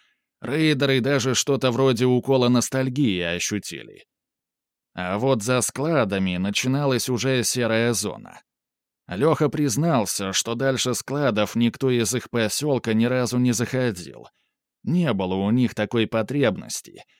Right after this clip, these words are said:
Всем, что было необходимо для жизни самых взыскательных жителей посёлка, их обеспечивали склады,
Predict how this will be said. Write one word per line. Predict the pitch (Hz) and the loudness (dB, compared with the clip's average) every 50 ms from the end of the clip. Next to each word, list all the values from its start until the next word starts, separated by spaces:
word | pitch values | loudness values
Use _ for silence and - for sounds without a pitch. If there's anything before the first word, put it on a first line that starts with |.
| _ _ _ _ _ _ | _ _ _ _ _ _
Всем, | - - - - 147 151 143 135 123 | -6 -6 -4 -2 0 0 2 2 2
что | - - - 131 127 | 2 2 0 0 2
было | 123 139 135 131 | 4 4 6 6
необходимо | 123 127 127 127 123 120 - - - 120 120 110 104 131 139 123 120 113 | 6 6 6 6 6 4 2 0 -2 0 0 0 0 0 2 4 4 2
для | 101 104 117 117 113 | 2 2 0 0 0
жизни | 104 135 135 123 - - 120 117 110 | 0 0 0 0 0 2 2 2 2
самых | - - 131 123 120 117 110 - | 2 0 2 2 2 2 0 0
взыскательных | 117 101 92 113 113 - - 135 131 120 107 - - 107 101 101 101 90 | -4 -6 -2 -2 -2 -2 -2 -2 0 0 0 0 0 0 0 0 0 0
жителей | 92 107 120 113 101 - 110 104 104 101 | 0 0 0 0 0 0 -2 -2 -2 -2
посёлка, | - 110 104 101 - - - 147 160 147 120 - - 110 104 101 95 - - _ _ _ _ _ | 0 -2 -2 -2 -2 -4 -4 -2 0 0 0 -2 0 0 2 2 0 -2 -8 _ _ _ _ _
их | - 147 151 135 - | -8 -6 -6 -4 -2
обеспечивали | 131 127 123 131 123 - - 139 147 147 131 - 120 139 131 131 131 131 131 | -2 -2 -2 -2 -4 -4 -4 -4 -2 -2 0 0 0 0 0 0 0 0 0
склады, | 123 - - 139 147 156 127 95 85 87 - - | -2 -4 -4 -2 0 0 0 0 -2 -4 -12 -16